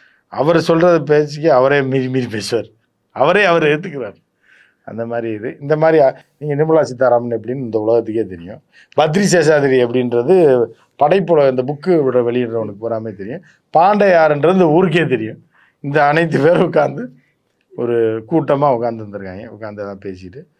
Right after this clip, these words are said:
யாரோ ஒருத்தரை புடி-, பிடிச்சிட்டு வந்திருக்காங்க. அந்த கிளி வந்து அப்படி இருக்கு. ஐயையோ, பார்த்தீங்கன்னா சிரிப்பு அடக்க முடியாதுங்க. அந்த அட்டப்படத்துல அந்த கிளி வந்து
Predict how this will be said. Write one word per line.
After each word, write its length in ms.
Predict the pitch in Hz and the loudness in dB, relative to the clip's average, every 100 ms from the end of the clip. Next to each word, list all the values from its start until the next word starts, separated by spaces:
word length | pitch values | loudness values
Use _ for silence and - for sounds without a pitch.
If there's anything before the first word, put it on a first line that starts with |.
| _ _ - | _ _ -4
யாரோ 260 | 123 139 156 | 0 2 2
ஒருத்தரை 300 | 147 131 131 | 2 0 -2
புடி-, 260 | 120 127 120 | -2 -4 -4
பிடிச்சிட்டு 320 | 123 120 113 | -8 -10 -12
வந்திருக்காங்க. 340 | 107 98 98 | -14 -14 -12
அந்த 120 | 123 131 | -6 -4
கிளி 300 | 190 202 233 | 0 2 4
வந்து 220 | 190 165 170 | 2 2 0
அப்படி 200 | 131 143 | 0 -2
இருக்கு. 260 | 135 143 131 _ _ | -4 -8 -14 _ _
ஐயையோ, 300 | 101 120 123 _ _ _ _ _ _ - | -14 -14 -14 _ _ _ _ _ _ -10
பார்த்தீங்கன்னா 520 | 117 143 156 147 147 127 | -4 -2 -2 -2 0 -2
சிரிப்பு 420 | 113 143 180 160 | -4 -8 -6 -2
அடக்க 260 | 120 123 127 | 0 2 0
முடியாதுங்க. 480 | 143 127 - 104 104 _ _ _ _ _ 107 | -2 -2 -4 -14 -20 _ _ _ _ _ -10
அந்த 80 | 117 | -6
அட்டப்படத்துல 540 | 127 220 185 165 175 | 0 0 2 2 2
அந்த 160 | 156 - | 2 -2
கிளி 300 | 180 190 202 156 | -4 0 2 2
வந்து 320 | 139 147 | 2 2